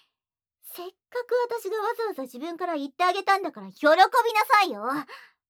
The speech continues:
何よそれ。ば-、バカにし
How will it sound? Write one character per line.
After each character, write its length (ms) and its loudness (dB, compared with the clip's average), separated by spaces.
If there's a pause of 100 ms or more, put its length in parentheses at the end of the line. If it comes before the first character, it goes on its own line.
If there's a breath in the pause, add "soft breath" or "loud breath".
(1700)
何 100 -18 (380)
よ 120 -4
そ 120 -4
れ。 160 -2
ば-、 80 -4 (1800 loud breath)
バ 100 -10
カ 80 -14
に 80 -18
し 540 0